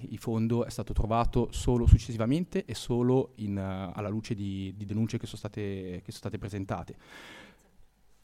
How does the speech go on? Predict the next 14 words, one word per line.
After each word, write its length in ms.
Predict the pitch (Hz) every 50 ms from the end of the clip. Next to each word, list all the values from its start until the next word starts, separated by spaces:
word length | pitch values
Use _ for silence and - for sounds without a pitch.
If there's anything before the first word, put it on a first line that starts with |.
| _ _ _ _ _ _ -
E 560 | 139 131 131 127 123 127 123 123 123 127 131 - - - -
poi, 360 | - 175 196 240 262 220 143
eh, 320 | - - 131 123 120 117 110
faccio, 880 | - 123 117 - - - 123 117 117 113 113 113 113 110 110 110 110 107
mm, 460 | 110 110 104 - - 104 107 120 92
sì, 220 | 113 - - 185
sì, 140 | - - 123
faccio 220 | - - - -
presente 360 | 131 - 113 110 127 110 - 123
un 180 | 120 113 113
ulteriore 280 | 120 120 - 123 120 120
aspetto, 400 | 113 - - 151 113 - - 113
quindi 420 | - 139 123 113 107 104 107 -
il, 520 | - 110 110 107 107 107 107 107 107 101